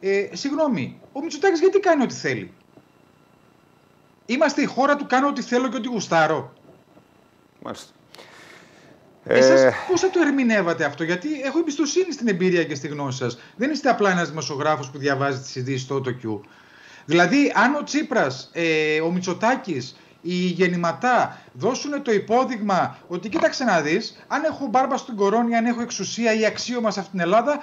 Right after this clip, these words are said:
Speaker 1: κάνω ό,τι γουστάρω". Γιατί αυτό είναι το υπόδειγμα Μητσοτάκη.
Speaker 2: Μμμ. Να σας πάω λίγο στο ζήτημα Κουφοντίνα,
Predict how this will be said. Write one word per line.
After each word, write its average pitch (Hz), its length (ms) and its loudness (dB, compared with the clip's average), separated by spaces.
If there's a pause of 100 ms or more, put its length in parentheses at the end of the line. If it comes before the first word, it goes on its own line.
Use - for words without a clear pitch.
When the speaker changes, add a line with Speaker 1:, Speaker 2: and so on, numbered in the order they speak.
(140)
Speaker 1:
κάνω 349 240 2
ό,τι 359 100 -2
γουστάρω". 294 600 2 (200)
Γιατί 175 200 -2
αυτό 269 180 2
είναι 339 120 0
το 214 80 -2
υπόδειγμα 160 460 0
Μητσοτάκη. 131 600 -4 (500)
Speaker 2:
Μμμ. 95 200 -14 (680)
Να 120 480 2
σας 113 220 -4
πάω 175 180 6
λίγο 156 440 4
στο 98 720 2
ζήτημα 131 720 0
Κουφοντίνα, 101 720 -2